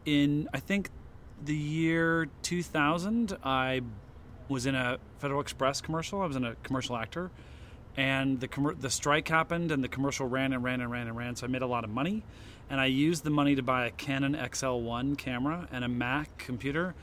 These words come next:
and Final Cut Pro version one. And, uh, so I just taught myself to use the software, and I would literally shoot things around my apartment, like, you know, here's the couch, and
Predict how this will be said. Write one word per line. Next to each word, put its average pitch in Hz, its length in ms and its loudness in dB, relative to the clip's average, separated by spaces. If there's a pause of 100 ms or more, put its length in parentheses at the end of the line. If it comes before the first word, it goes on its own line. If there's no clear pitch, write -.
(340)
and 127 240 0
Final 143 280 4
Cut 143 260 -2
Pro 127 320 0
version 117 500 -2
one. 104 300 -6 (640)
And, 131 520 2
uh, 120 320 2 (540)
so 143 340 4
I 143 80 6
just 135 260 -2
taught 143 240 2
myself 151 320 4
to - 80 -2
use 147 120 0
the 147 60 -2
software, 139 720 2
and 131 140 -2
I 127 100 2
would 127 220 0 (880)
literally 143 320 6
shoot 143 300 2
things 143 180 4
around 139 180 4
my 135 120 2
apartment, 143 520 2
like, 127 360 -2
you 123 40 -2
know, 117 120 -4
here's 113 260 -6
the 190 80 -4
couch, 190 460 4
and 123 400 -2